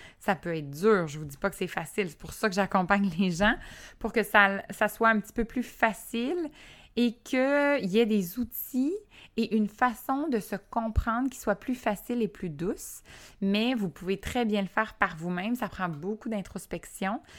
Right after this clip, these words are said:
Ça prend du courage aussi parce que se regarder et se dire qu'on v-, on, on fait cette démarche-là pour nous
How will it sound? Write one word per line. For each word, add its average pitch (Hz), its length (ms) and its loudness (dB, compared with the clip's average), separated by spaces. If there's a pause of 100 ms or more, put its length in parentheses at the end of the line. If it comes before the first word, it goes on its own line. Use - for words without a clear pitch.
(140)
Ça - 120 -12
prend - 180 -6
du 185 160 -2
courage 196 760 -2
aussi - 380 -6
parce - 220 -6
que 190 100 -8
se - 140 -4
regarder 214 680 -2 (760)
et 208 100 2
se - 240 -6
dire 240 960 -4
qu'on 185 380 -4
v-, 175 300 -10
on, 190 220 -4
on 175 180 -6
fait - 240 -6
cette 160 340 -4
démarche-là 226 760 -2
pour 196 320 0
nous 190 380 2